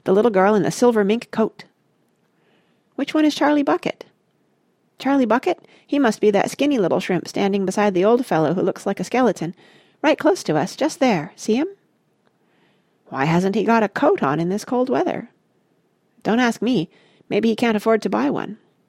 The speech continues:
"Jeepers, he must be freezing." Charlie, standing only a few paces away from the speaker, gave Grandpa Joe's hand a squeeze, and the old man looked down at Charlie and smiled.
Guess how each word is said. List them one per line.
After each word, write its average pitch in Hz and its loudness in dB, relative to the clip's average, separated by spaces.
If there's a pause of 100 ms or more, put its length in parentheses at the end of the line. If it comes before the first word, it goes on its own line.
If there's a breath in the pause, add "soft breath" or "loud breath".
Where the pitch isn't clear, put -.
(720)
"Jeepers, - -2
he 208 -2
must 185 0
be - -10
freezing." - -2 (1600 soft breath)
Charlie, 208 2
standing 180 0
only 190 2
a 180 2
few 214 -2
paces 190 -2
away 190 2
from 156 -6
the 147 -4
speaker, - -6 (300 loud breath)
gave 202 2
Grandpa 185 0
Joe's 180 0
hand 185 -2
a - -4
squeeze, - -2 (300 soft breath)
and 156 -2
the 165 2
old 190 2
man 170 0
looked 185 -2
down 196 2
at - -4
Charlie - -4
and 175 -8
smiled. - -6